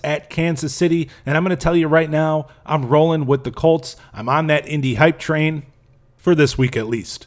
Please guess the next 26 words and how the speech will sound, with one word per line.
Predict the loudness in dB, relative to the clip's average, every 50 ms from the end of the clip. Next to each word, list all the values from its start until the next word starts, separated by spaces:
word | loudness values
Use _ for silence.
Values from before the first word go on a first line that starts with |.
| _ _
They | 2 4 6
have | 6 6 4 4 2
the | 2 4
offensive | 4 4 4 4 0 -2 -4 -2 -4 -6 -4
firepower | -2 -2 0 0 0 -2 -4 -4 -2 -2 -2 -2 -4
to | -6 -8 -8
stand | -8 -6 -6 -6 -6 -6 -6
toe-to-toe | -4 -2 -2 -2 -4 -4 0 2 4 4
with | 4 4 2 0
Patrick | -2 -4 -4 -4 -4 -6 -8 -6
Mahomes | -6 -6 -4 -2 -2 -2 -2 -2 -4 -6 -6 -6
and | -4 -4 -4 -4
the | -6
Kansas | -6 -6 -6 -4 -4 -4 -6 -6 -4
City | -4 -4 -2 -4 -6
Chiefs | -6 -6 -6 -6 -6 -8 -6 -2
offense, | -2 -2 -2 -4 -6 -8 -8 -8 -10 -14 -16 _
and | -10 -8 -6 -6 -6 -6 -8 -10 -12 -10
the | -8 -8 -6
Colts | -4 -2 -2 -2 -2 -4 -6
have | -4 -4 -4 -4 -4 -6 -8 -12 -18 -20 -20 -16 -12
a | -12 -12
physical, | -6 -4 -2 -2 0 -2 -4 -4 -4 -8 -8 -8
fast | -10 -8 -6 -4 -4 -4 -6 -8 -8
defense | -6 -6 -4 -4 -4 -6 -6 -6 -8 -10 -10
that's | -8 -6 -6 -6 -8 -12 -14